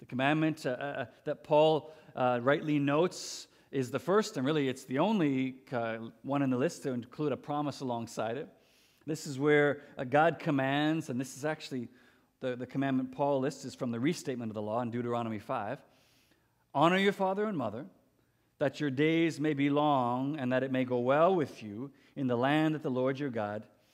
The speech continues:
is giving you." Now, we'll get into exactly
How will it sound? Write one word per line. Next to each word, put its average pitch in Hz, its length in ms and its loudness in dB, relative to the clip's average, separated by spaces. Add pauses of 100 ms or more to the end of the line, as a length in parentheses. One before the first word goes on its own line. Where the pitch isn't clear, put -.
(140)
is 120 200 -8
giving 123 340 -2
you." 95 140 -12 (520)
Now, 143 160 2
we'll 165 140 2
get 196 160 4
into 175 360 0
exactly 151 640 0